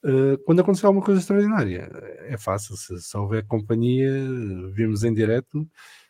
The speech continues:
Isto hoje surgiu de, de brincadeira no grupo do WhatsApp. Que quem não segue e participa e quiser pode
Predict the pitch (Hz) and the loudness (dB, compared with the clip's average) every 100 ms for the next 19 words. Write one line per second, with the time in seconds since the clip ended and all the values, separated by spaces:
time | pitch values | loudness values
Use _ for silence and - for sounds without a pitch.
0 | _ - 139 - 139 139 - 147 123 139 | _ -4 -4 6 6 6 4 4 6 6
1 | 147 151 160 156 127 113 107 113 107 113 | 6 6 6 6 2 -2 2 4 4 2
2 | 113 123 135 127 143 - - 135 139 135 | 4 2 2 2 0 -2 -12 -6 -2 2
3 | 151 156 165 165 _ _ 117 - - 131 | 2 2 -6 -6 _ _ -14 -12 2 4
4 | 123 120 - 131 127 127 117 110 107 107 | 6 4 4 4 4 2 2 4 2 0
5 | 117 104 131 147 156 143 101 - - - | -4 -4 -6 2 4 4 0 -6 -20 -20
6 | - 123 - 127 113 127 143 143 123 110 | -6 -6 -4 -6 4 8 8 8 2 2